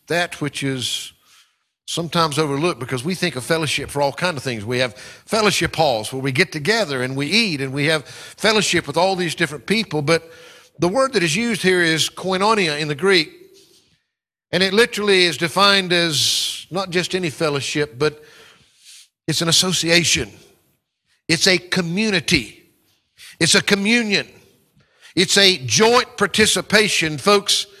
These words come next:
It is an intimacy. This is more than just knowing somebody and having a meal with somebody and liking somebody. And of course, we looked at many things concerning this koinonia fellowship last week.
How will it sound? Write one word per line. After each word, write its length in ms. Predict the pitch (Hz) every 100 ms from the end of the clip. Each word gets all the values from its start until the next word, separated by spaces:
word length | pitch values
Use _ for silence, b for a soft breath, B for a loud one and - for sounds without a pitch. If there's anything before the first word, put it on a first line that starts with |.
| B B B B
It 120 | 180
is 180 | 185 156
an 100 | 156
intimacy. 840 | 185 190 - 175 151 - 131 101 - _ B B B B B B B
This 200 | - 202
is 100 | 208
more 240 | 185 226 220
than 140 | 196
just 240 | 190 165 180
knowing 320 | 214 208 180
somebody 520 | - 170 165 160 156
and 80 | 147
having 300 | 165 208 196
a 60 |
meal 280 | 196 226 202
with 120 | 175
somebody 600 | - 165 165 160 160 156
and 140 | 156 143 B B
liking 500 | 196 240 254 - 175
somebody. 720 | - 165 139 143 131 123 113 - _ _ _ _ _ _ _ _ _
And 120 | 131
of 80 | 127
course, 260 | 156 165 143
we 80 |
looked 240 | 151 175 165
at 100 | 143
many 220 | 165 160
things 420 | 123 170 160 143
concerning 720 | - 143 - 170 170 151 139 - B B B B B -
this 160 | 160 -
koinonia 560 | - 165 165 175 156
fellowship 880 | 143 175 175 151 - 156 - - _
last 400 | 123 147 151 -
week. 680 | 165 165 147 - - - -